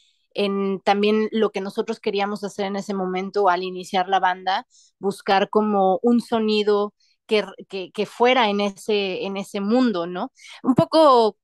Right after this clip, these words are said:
lo que pasa, ¿no? Eh, la música de moda, pues, siempre va a tener un impacto en los artistas y, y los artistas a veces nos, nos moldeamos, ¿no? A, a lo que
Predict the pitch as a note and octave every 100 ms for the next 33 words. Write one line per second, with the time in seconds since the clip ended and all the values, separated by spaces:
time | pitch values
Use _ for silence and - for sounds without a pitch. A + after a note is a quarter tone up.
0 | _ - A#3+ B3 A#3+ E4 D#4+ G3+ G3+ A3
1 | B3+ G#3 G3 F#3+ F3+ G3 A3 A3 A#3+ A#3
2 | G#3+ G#3 G#3+ A3 A3+ G#3 - G#3+ G#3 G#3+
3 | G#3+ G#3+ A3 G#3+ - G3 - A3 G#3 F#3+
4 | F#3 - F3 - G3+ - G#3+ G#3+ G3 F3
5 | - - - - G#3 G#3 G#3+ G3 G3+ A#3
6 | A3 - F#3+ G3 G3+ A3+ A3 F#3+ F#3+ _
7 | _ _ _ G#3 G#3+ G3+ - G#3 G#3+ G#3
8 | G#3 A3+ C4+ B3 F#3+ G3+ G3+ A3+ G3+ F3
9 | F#3+ F#3+ - G3 F#3+